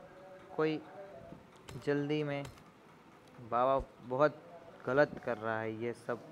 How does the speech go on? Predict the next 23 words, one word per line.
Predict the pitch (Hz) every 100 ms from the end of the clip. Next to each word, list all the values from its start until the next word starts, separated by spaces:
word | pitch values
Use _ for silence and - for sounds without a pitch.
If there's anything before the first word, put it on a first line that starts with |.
| 113
गलत | 110 107 -
कर | 107
रहा | 104 104
है। | 104 107 - - - - - - -
मौली | 120 127 156 180
उनके | 180 170 175
पास | 175 170 - -
पहुंची | 131 123 123 - 151
भी | 127
नहीं, | 120 113 113 110 -
उनके | 135 - 165 113
बीच | 127 123 139
में | 135 113
गिरी | 110
मौली। | 110 107 104 104 - - - - - - - - -
थोड़ी | 139 143 131
इधर | 117 135 135 - - 127
उधर | 117 123
डालनी | 117 110 107 110
थी, | 107 110 110 - - - - - - - - - - - - - - - - - - - - -
इधर | 123 131 127
उधर | 123 127 127
डालो। | 113 107 107 110